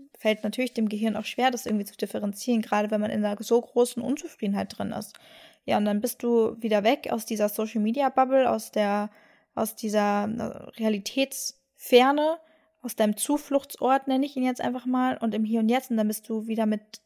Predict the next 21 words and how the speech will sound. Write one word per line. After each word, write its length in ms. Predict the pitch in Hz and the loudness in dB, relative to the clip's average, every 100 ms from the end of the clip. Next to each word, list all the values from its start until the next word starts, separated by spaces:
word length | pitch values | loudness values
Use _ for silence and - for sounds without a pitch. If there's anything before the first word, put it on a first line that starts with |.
| _ | _
dem 100 | 226 | 0
Hier 140 | 214 220 | 2 2
und 80 | 208 | 0
Jetzt 240 | 240 - | -2 -4
konfrontiert. 720 | 269 - 202 190 - 73 - - _ _ _ _ _ _ _ _ _ _ _ - | -6 -4 -6 -4 -4 -6 -6 -16 _ _ _ _ _ _ _ _ _ _ _ -4
Und 100 | 226 | 2
natürlich 600 | 226 220 254 285 247 - 214 - | 2 2 4 4 2 -6 -10 -4
bist 180 | 214 | -2
du 40 | 208 | 0
dann 180 | 214 208 | 2 4
noch 160 | 220 | 4
unzufriedener. 840 | - 220 - 202 - 202 202 208 | 4 0 0 -12 -8 -6 -6 -6
Und 80 | - | -4
was 160 | 208 - | -6 -6
passiert 320 | 214 - 214 | -8 -4 2
dann? 200 | 233 262 | 4 4
Dass 140 | 254 - | 0 -4
du 120 | 233 | -4
wieder 380 | 226 233 226 233 | 2 6 6 4
weg 180 | 269 | 0
möchtest 560 | 208 196 - - - - | -2 -4 -4 -8 -8 -16